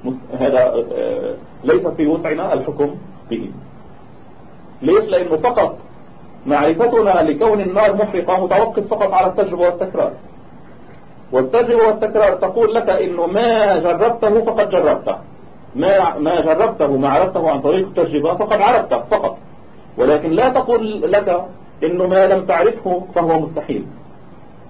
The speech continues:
واضح كيف المسألة صارت؟ التجربة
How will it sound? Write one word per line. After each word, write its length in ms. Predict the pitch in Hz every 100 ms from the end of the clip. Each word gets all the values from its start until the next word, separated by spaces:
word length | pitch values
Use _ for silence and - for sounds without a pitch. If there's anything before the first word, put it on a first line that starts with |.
| - - 127
واضح 200 | 120 -
كيف 220 | 143 135
المسألة 420 | 123 127 139 120
صارت؟ 280 | 117 117 160 - - - - - - - - - -
التجربة 720 | 127 - 220 190 190 175 180